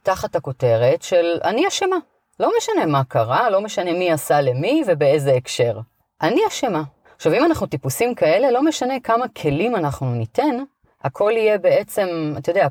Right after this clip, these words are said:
פלסטר לאיזשהו פצע מדמם. זאת אומרת, הכל יהיה מאוד מאוד מלאכותי, ואולי אנחנו נתנהל בצורה שהיא מעט מועילה יותר,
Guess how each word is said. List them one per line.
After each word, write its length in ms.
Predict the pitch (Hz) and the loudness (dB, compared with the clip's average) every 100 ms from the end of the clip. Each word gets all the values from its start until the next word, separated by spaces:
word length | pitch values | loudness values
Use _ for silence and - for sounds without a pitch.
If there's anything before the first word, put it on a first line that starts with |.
| - | 2
פלסטר 420 | 170 180 - 160 | 0 0 -2 0
לאיזשהו 400 | 147 160 165 151 | 0 -2 -4 -4
פצע 240 | 165 165 170 | -2 0 0
מדמם. 480 | 147 143 165 165 123 | 0 -2 -2 -4 -4
זאת 100 | 127 | -6
אומרת, 280 | 123 120 | -6 -4
הכל 220 | 131 - 175 | -4 0 2
יהיה 100 | 180 | 2
מאוד 300 | 165 143 170 | 2 0 2
מאוד 180 | 170 175 | 0 2
מלאכותי, 560 | 151 131 139 - 247 - _ - - | 0 -2 -6 -2 -2 -2 _ -20 -8
ואולי 280 | 131 147 151 | 0 2 4
אנחנו 280 | 214 - 151 | 2 0 -2
נתנהל 540 | 131 - 120 123 226 320 | -4 -2 0 2 2 2
בצורה 400 | 269 - 185 175 | -2 -2 0 0
שהיא 240 | 165 156 147 | 0 -4 -2
מעט 360 | 143 170 170 | -2 -2 -4
מועילה 440 | 165 135 131 143 214 | -2 0 2 2 2
יותר, 440 | 247 - 127 127 | 0 2 2 2